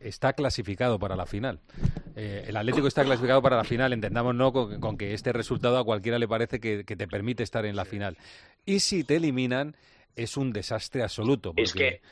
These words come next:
Speaker 2: que, es
Speaker 1: lo que
Speaker 2: que,
Speaker 1: le pasó,
Speaker 2: es
Speaker 1: por
Speaker 2: que
Speaker 1: ejemplo, a Emery con el, con el Paris Saint-Germain, con el Barça, eso fue un desastre absoluto.
Speaker 2: Claro.
Speaker 1: Se tuvo que ir del, del Paris Saint-Germain porque te deja tan tocado
Speaker 2: Claro,
Speaker 1: una cosa
Speaker 2: claro,
Speaker 1: como
Speaker 2: claro.
Speaker 1: esa. Pero
Speaker 2: Claro,
Speaker 1: claro,
Speaker 2: es que
Speaker 1: eh, eh,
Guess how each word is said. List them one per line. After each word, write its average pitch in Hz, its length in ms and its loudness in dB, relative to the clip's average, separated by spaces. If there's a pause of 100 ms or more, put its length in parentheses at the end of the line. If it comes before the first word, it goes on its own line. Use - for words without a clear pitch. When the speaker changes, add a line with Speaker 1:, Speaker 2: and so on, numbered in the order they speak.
Speaker 2:
que, 113 60 4
es 120 80 6
Speaker 1:
lo 117 40 4
que - 100 4
Speaker 2:
que, - 40 8
Speaker 1:
le 113 80 4
pasó, 123 220 4
Speaker 2:
es 143 60 6
Speaker 1:
por 156 100 10
Speaker 2:
que - 20 6
Speaker 1:
ejemplo, 139 300 4
a 131 80 8
Emery 135 260 2
con 117 220 -4
el, 107 160 -4
con 107 160 -6
el 104 100 -4
Paris 104 200 -2
Saint-Germain, 117 360 -2
con 110 80 -4
el 104 80 -2
Barça, 110 160 -2
eso 117 120 -10
fue 101 100 -6
un 98 80 -6
desastre 101 380 -4
absoluto. 110 260 0
Speaker 2:
Claro. 95 120 2
Speaker 1:
Se 95 100 -4
tuvo 131 220 6
que 104 120 -2
ir 104 100 -2
del, 104 140 -4
del 107 120 -6
Paris 101 200 -6
Saint-Germain 110 260 -4
porque 117 260 -2
te 110 120 -8
deja 123 240 -2
tan 143 260 0
tocado 135 400 2
Speaker 2:
Claro, 135 400 4
Speaker 1:
una 135 240 4
cosa 139 220 0
Speaker 2:
claro, 135 160 6
Speaker 1:
como 135 120 4
Speaker 2:
claro. 151 200 4
Speaker 1:
esa. - 60 -14 (580)
Pero 123 220 4
Speaker 2:
Claro, 123 120 2
Speaker 1:
claro, 180 200 8
Speaker 2:
es - 120 0
que - 100 -10
Speaker 1:
eh, - 40 -14 (260)
eh, 117 800 -4